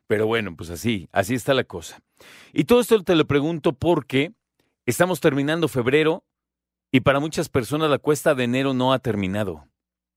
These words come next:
¿Sabes cómo, cómo, cómo sabes? A ver, ¿cómo, cómo mides tú esta cuesta de enero?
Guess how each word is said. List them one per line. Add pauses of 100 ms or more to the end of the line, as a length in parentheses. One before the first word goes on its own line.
(500)
¿Sabes
cómo,
cómo,
cómo
sabes?
A
ver,
¿cómo,
cómo
mides
tú
esta
cuesta
de
enero?